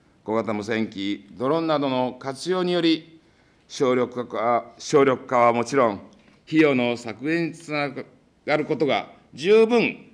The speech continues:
期待されています。ちなみに、県内には、レーザーで測量する、ができるドローンの販売を始めた企業もあることから、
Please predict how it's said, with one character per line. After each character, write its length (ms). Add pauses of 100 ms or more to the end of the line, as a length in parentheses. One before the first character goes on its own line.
期 100
待 300
さ 180
れ 80
て 400
い 60
ま 100
す。 300 (760)
ち 140
な 120
み 120
に、 540
県 200
内 140
に 120
は、 360 (720)
レ 200
ー 40
ザ 180
ー 60
で 380
測 320
量 300
す 180
る、 280 (1700)
が 140
で 120
き 120
る 180
ド 140
ロ 100
ー 140
ン 240 (260)
の 260
販 360
売 260
を 260
始 260
め 140
た 420
企 200
業 180
も 320
あ 100
る 80
こ 100
と 80
か 80
ら、 240